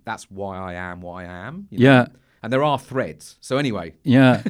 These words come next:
Speaker 1: <laughs>
Speaker 2: But no, I think it's almost part of the problem we're in is the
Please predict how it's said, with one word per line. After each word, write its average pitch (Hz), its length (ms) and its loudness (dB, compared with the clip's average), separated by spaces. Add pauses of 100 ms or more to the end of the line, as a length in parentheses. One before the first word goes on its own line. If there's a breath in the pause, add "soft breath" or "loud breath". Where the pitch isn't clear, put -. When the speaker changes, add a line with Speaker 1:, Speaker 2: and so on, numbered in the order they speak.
(120)
Speaker 1:
<laughs> - 220 -8
Speaker 2:
But 131 100 8
no, 143 160 10
I 127 100 10
think 135 200 6
it's 113 120 2
almost 131 380 4
part 127 160 4
of 107 60 0
the 101 80 -4
problem 113 320 2
we're 113 160 4
in 98 420 2
is 107 420 -2
the 107 800 2